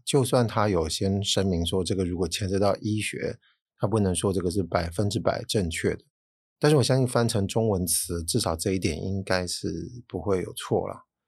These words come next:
它写自主性感官经络反应，亦称自发性知觉神经反应。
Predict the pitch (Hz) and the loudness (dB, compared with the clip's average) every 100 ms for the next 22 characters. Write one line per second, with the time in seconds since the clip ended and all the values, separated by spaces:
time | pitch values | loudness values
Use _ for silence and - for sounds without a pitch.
0 | _ - 107 - 98 - _ _ _ _ | _ -4 -2 -2 -6 -10 _ _ _ _
1 | _ _ _ - 180 - 80 82 143 113 | _ _ _ 2 2 2 0 2 2 2
2 | 113 - 92 80 85 - 123 123 123 123 | -2 -4 -4 -4 -4 2 4 4 4 4
3 | 123 92 - - 92 95 85 107 _ _ | 4 2 -2 -6 -6 -6 -8 -14 _ _
4 | _ _ - 147 120 120 120 123 147 131 | _ _ -2 0 2 2 2 2 2 2
5 | 123 117 110 120 101 85 104 107 - 90 | 2 0 2 2 0 0 0 -2 -2 -2
6 | 82 - 85 85 98 87 78 92 87 | 0 0 0 -2 -2 -2 -4 -4 -6